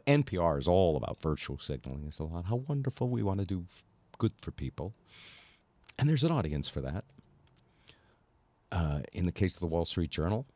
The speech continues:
these reports are damning. Super damning. Uh, Facebook routinely ignored internal research that showed these flaws. Uh, what else? "The truth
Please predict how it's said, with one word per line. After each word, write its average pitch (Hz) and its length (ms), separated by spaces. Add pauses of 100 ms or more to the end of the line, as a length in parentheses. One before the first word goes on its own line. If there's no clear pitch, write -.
(1800)
these 78 200
reports - 400
are - 160
damning. 87 400 (1700)
Super - 440
damning. 69 480 (400)
Uh, 85 160 (180)
Facebook 123 380
routinely 127 500
ignored 95 340
internal 82 440
research 113 500
that - 120
showed 85 280
these 69 180
flaws. 110 680 (1000)
Uh, 53 840
what - 140
else? - 260
"The 90 100
truth - 440